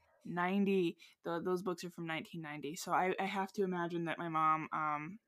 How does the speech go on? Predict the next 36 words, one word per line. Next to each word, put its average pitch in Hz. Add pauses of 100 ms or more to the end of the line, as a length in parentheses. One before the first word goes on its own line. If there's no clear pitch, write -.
(140)
being 175 (220)
a 170
whole 185 (240)
adult 165
at 170
that 151
point, 160
just 160
wanted 156
a -
collection 165
of 160
Nancy 151
Drew 147
books 156 (140)
and 151 (680)
bought 156
them 143
for 165
herself 156
as 151
an 143
adult 131 (120)
at -
that 147
point, 139 (540)
um, 151
because 160
she -
was 170
strictly 233
a 180
library 165
gal 160
growing 160
up. 160